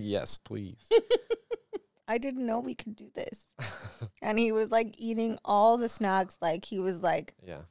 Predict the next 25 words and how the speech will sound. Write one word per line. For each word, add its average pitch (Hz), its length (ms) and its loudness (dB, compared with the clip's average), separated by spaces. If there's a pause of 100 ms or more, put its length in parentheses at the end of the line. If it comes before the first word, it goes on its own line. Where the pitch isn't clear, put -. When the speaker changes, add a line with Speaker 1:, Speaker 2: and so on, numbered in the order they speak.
(1500)
Speaker 2:
I 233 160 -8
feel 349 200 -8
like 330 180 -2
Kai 214 460 0
is 185 140 -8
never 185 320 -4 (340)
full. - 280 -12 (1400)
Speaker 1:
But 104 100 -2
he's 98 160 0
Speaker 2:
I 95 120 2
feel 101 120 -2
Speaker 1:
never, 95 140 4
Speaker 2:
like - 100 -4
he's 240 140 -6
a 247 60 2
Speaker 1:
he's 214 120 -4
Speaker 2:
bottomless 214 540 2
pit. - 400 -12 (320)
Speaker 1:
And 120 100 -4
his 131 200 2
hunger 113 360 -4
goes 110 220 -4
away 92 240 -4
really 95 280 -8
fast - 520 -8